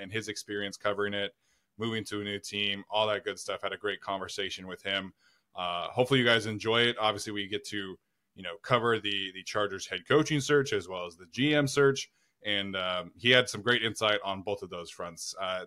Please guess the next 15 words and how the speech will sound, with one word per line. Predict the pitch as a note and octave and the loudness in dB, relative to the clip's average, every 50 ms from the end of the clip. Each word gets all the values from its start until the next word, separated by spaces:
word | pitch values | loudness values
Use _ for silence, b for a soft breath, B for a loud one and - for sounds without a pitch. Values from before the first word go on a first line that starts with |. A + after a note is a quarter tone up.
| - | -4
Tyler, | - A2+ A#2 A#2+ B2+ B2+ B2 | 2 4 6 6 6 6 4
did | G#2+ G#2+ G#2 | 2 -4 -4
you | G#2+ A2+ | 0 4
have | A#2+ B2 B2 A2 - - | 4 4 4 2 0 -4
any, | A#2 A#2+ B2 B2 B2 B2 B2 - | -2 0 0 2 2 0 0 -2
uh, | - A2+ A2+ A2+ A2 A2 G#2+ G2 - - | 0 0 2 2 2 2 0 -2 -4 -4
takeaways | - - C3 C3+ C3 C3 A#2 A#2 A#2 A#2+ B2 A#2 | 0 2 2 2 2 2 2 4 4 4 2 0
without | A2+ G#2+ - A2 A2+ A2 - | -2 0 2 2 2 2 0
spoiling, | - - B2 B2 A#2+ A2+ A2 A2 A2+ A2+ A#2+ - - | 0 2 4 6 6 4 4 0 -2 -2 -6 -6 -2
uh, | G#2 G2 G2 F#2+ G2 F#2+ F#2 F#2+ F#2+ - G2+ | 0 0 2 2 0 -2 -4 -6 -8 -10 -10
from | - - A2 G#2 G#2 | -6 -4 -4 -2 -2
our | G2+ G2+ G2+ | -2 -2 -2
interview | G2+ G2 G#2 F#2+ F#2+ | -4 -6 -8 -10 -10
with | F#2 F#2 - _ | -10 -10 -10 _
Chris? | - G#2 - - - | -6 -6 -6 -6 -12